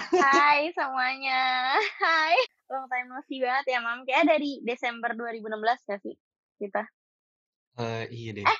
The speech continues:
Speaker 2: Yang
Speaker 1: dua ribu enam belas,
Speaker 2: enggak.
Speaker 1: dua ribu sembilan belas ya? Eh, de-,
Speaker 2: Terakhir,
Speaker 1: Desember, Februari.
Speaker 2: terakhir,
Speaker 1: Lupa
Speaker 2: terakhir
Speaker 1: deh.
Speaker 2: yang
Speaker 1: Ya ampun,
Speaker 2: bikin,
Speaker 1: sampai lupa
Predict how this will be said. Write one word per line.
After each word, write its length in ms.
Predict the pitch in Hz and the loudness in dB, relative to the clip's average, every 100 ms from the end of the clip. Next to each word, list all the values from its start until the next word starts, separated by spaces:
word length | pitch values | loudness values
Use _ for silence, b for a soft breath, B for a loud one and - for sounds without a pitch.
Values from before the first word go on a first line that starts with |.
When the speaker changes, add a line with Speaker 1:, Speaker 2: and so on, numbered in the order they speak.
| - | 0
Speaker 2:
Yang 20 | |
Speaker 1:
dua 120 | 294 339 | 4 6
ribu 100 | 359 | 6
enam 140 | 349 | 6
belas, 160 | 320 339 | 6 4
Speaker 2:
enggak. 160 | 381 | 6
Speaker 1:
dua 120 | 403 214 | 6 6
ribu 140 | - | 4
sembilan 180 | 277 269 | 0 0
belas 160 | 311 381 | 2 4
ya? 160 | 233 | 2
Eh, 340 | 214 _ _ - | -2 _ _ -2
de-, 160 | 285 | 0
Speaker 2:
Terakhir, 360 | - 139 143 180 | 2 2 4 2
Speaker 1:
Desember, 160 | 175 285 | 4 4
Februari. 260 | 220 247 | 4 4
Speaker 2:
terakhir, 300 | 339 143 156 | 6 4 2
Speaker 1:
Lupa 160 | - - | -2 0
Speaker 2:
terakhir 320 | 139 143 180 | 2 4 4
Speaker 1:
deh. 100 | 180 | 4
Speaker 2:
yang 80 | 156 | 6
Speaker 1:
Ya 80 | 240 | 4
ampun, 80 | 269 | 4
Speaker 2:
bikin, 100 | 320 | 4
Speaker 1:
sampai 160 | 294 254 | 4 4
lupa 220 | 240 | 2